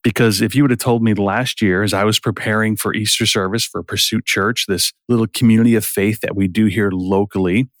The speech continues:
we meet out of a high school. If you would have told me last year, "Hey, Dan, next year, Easter two thousand and twenty, you're gonna be in your home studio, Studio thirty-three, underneath the tub, and it's just gonna look really different.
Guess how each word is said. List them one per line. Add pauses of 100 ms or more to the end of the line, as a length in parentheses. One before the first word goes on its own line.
(100)
we
meet
out
of
a
high
school.
If
you
would
have
told
me
last
year, (340)
"Hey, (300)
Dan,
next
year, (480)
Easter
two
thousand
and
twenty,
you're
gonna
be
in
your
home
studio,
Studio
thirty-three, (320)
underneath
the
tub, (580)
and (320)
it's
just
gonna
look
really
different.